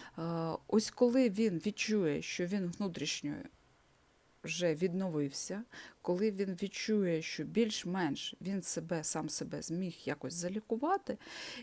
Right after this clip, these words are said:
і в нього з'явиться оцей внутрішній імпульс, м, він обов'язково буде проявлятися, він буде з'являтися, він буде, м, якесь повідомлення тобі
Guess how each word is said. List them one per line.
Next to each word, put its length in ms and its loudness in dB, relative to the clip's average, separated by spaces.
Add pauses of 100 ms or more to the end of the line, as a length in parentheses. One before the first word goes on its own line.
(120)
і 400 0
в 100 -2
нього 360 2
з'явиться 580 0
оцей 240 0
внутрішній 720 -2
імпульс, 600 2 (840)
м, 220 -2
він 400 2
обов'язково 680 0
буде 260 0
проявлятися, 920 -2
він 200 -6
буде 220 -12
з'являтися, 1080 -2
він 300 -4
буде, 420 -4
м, 800 -6 (160)
якесь 400 -2
повідомлення 840 2
тобі 360 -4